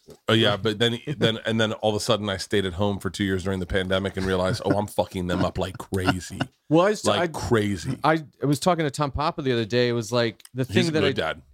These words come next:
Speaker 2: I was like, I was touring forty-five or fifty weeks a year, and then, um, almost overnight, I just had a conversation. I was like, "I'm gonna take this writing job on the show," and my wife's like, "That's great." And I went from being gone three hundred days a year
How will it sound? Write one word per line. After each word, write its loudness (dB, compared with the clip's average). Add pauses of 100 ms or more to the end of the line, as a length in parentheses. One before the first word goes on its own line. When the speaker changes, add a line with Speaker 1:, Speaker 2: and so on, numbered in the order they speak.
Speaker 2:
I 4
was 0
like, 0 (520)
I 4
was -2
touring 0
forty-five 0
or -4
fifty -2
weeks 0
a 2
year, 2 (640)
and 2
then, 0
um, 0 (800)
almost 4
overnight, 0 (320)
I 2
just 0
had 2
a -2
conversation. -2
I 0
was 0
like, -4
"I'm 2
gonna 0
take -2
this -6
writing 2
job 2
on 0
the -2
show," 2
and -2
my -2
wife's -2
like, -8
"That's -2
great." 2 (560)
And 4
I 4
went -2
from 0
being 0
gone 0
three 0
hundred 0
days 0
a 0
year 0